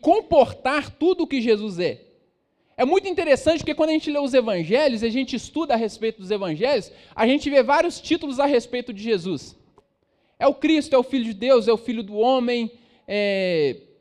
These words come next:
o Messias, que é Cristo também, né? Todas, e são vários outros títulos que aparecem a res-, sobre Jesus.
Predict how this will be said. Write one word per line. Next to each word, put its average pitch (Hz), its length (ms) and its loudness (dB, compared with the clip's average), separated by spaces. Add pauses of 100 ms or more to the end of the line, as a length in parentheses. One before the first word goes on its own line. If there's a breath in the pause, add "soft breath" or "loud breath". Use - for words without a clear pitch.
(1400)
o 220 80 -8
Messias, 233 480 2
que 233 140 -2
é 208 40 2
Cristo 247 380 -2
também, 240 720 -2 (320)
né? 233 240 -2
Todas, 392 500 -6
e 262 120 -8
são 370 260 0
vários 370 320 4
outros 320 340 -2
títulos 294 400 -2
que - 120 -4
aparecem 285 640 2
a 262 40 0
res-, 226 380 -2
sobre 226 380 0
Jesus. 214 640 0